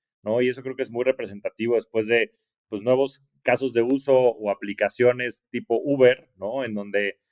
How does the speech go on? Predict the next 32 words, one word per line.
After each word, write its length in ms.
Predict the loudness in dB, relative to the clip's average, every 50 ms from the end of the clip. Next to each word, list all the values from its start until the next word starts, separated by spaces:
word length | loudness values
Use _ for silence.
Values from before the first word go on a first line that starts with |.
| _ _ _ _ _ _
pues, 120 | -12 -12 -4
claramente 560 | 2 4 4 4 4 2 -4 -8 -6 -4 -4
no 160 | 0 2 2
hay 120 | 2 2 2
una 100 | 0 0
alineación 420 | 0 0 -4 -8 -8 -10 -8 -2
de, 300 | 0 0 0 0 -2 -8 _
de 320 | -6 -4 -4 -4 -4 -6 -8
incentivos 560 | -12 -12 -12 -12 -12 -6 -4 -2 -2 -2 -4
dentro 300 | -6 -8 -8 -6 -6 -4 -6
de 40 |
los 140 | -6 -10 -10
participantes 760 | _ -8 -8 -8 -10 -12 -8 -4 -4 -4 -2 -2 -4 -6 -4 -4
de 80 | -6
la 120 | -6 -6 -8
red. 260 | -6 -6 -6 -6 -6
O 380 | -10 _ _ _ _ _ _ _
sea, 100 | 0 2
al 60 | 2
final 200 | 2 2 2 4
del 80 | 6
día, 120 | 6 8 6
Uber 240 | 6 2 2 2 2
es 100 | 2 2
una 160 | -2 -2 2
red. 280 | 4 4 4 4 2 -4 -14 _ _
Uber 220 | -2 2 4 4
es 100 | 4 2
una 160 | 0 -2 -2 0
red 300 | 2 4 4 4 4 2
de 140 | 0 -2
liquidez 720 | -2 -2 -6 -6 -4 2 4 4 4 4 2 -2 -10 -20